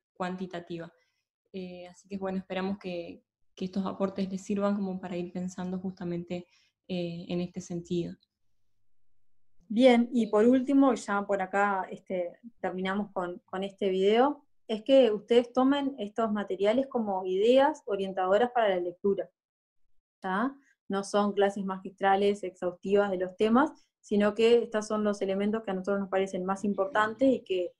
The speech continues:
Speaker 2: la idea es que los ayuden a ustedes, eh, en el momento en que,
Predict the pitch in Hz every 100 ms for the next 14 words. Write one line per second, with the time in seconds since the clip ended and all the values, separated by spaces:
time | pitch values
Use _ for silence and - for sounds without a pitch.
0 | _ _ _ - 180 185 202 208 208 196
1 | 190 - 214 214 202 - 214 233 269 -
2 | 233 180 170 165 165 - 180 170 170 175
3 | 190 196 190 180 170